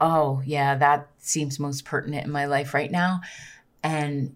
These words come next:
and just go with that one and see what the results are for you. Experience that. Uh, this is self-care. I'm not talking about doing this to make your next hundred thousand dollars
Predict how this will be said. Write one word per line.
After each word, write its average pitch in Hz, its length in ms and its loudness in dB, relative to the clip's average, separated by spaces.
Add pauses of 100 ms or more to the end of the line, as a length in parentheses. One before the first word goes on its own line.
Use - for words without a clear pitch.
and 147 320 -2
just 139 220 -6
go 147 140 6
with 143 180 6
that 131 220 6
one 165 400 2
and 143 180 -2
see 143 640 -2 (400)
what 151 420 2
the 151 100 -2
results 135 480 2
are 123 380 4
for 147 260 2
you. 135 280 0
Experience 147 840 -4
that. - 580 2 (160)
Uh, - 180 -10 (100)
this 175 180 2
is 214 180 4
self-care. 147 800 2 (580)
I'm 165 200 4
not 190 220 2
talking 175 420 4
about 151 300 2
doing 151 300 2
this 151 180 -4
to 156 100 -6
make 143 300 -2
your 151 80 2
next 151 420 0
hundred 151 360 -2
thousand 147 340 2
dollars 143 580 2